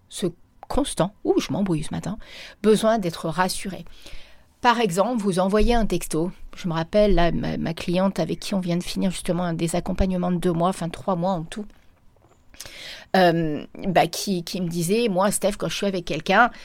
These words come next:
s'il me répond pas dans les dix minutes, trente minutes ou dans l'heure, euh, tout de suite, ça part de, dans tous les sens. » Et effectivement, il y a ça. C'est ce besoin d'être rassuré, que ce soit par message,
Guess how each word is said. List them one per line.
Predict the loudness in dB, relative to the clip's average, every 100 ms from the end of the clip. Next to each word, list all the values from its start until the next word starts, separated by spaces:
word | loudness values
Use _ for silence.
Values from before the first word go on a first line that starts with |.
| -20 -14
s'il | 0 2
me | 6
répond | 4 6 4
pas | 10 12 12
dans | 10 4
les | 6 2
dix | 2 0 2
minutes, | 2 4 6 6 6 2
trente | -2 0
minutes | 2 4 4 2
ou | 2
dans | 2 8
l'heure, | 10 10 8
euh, | 4
tout | 0
de | -8
suite, | -8 -2
ça | -2
part | 0 0
de, | 2 -2
dans | -2 -6
tous | -4
les | -4
sens. » | -4 -4 -8 _
Et | 0 2
effectivement, | -2 -2 -6 -4 -2 -2
il | -2
y | -2
a |
ça. | -2 -4 -4 -12 -12 -12 -14 -6
C'est | -2
ce | 0
besoin | 0 2 0 0
d'être | -2
rassuré, | 0 2 4 4 4 4 4 0
que | -8
ce | -4
soit | 0 0
par | 0 0
message, | 0 6 8 8 6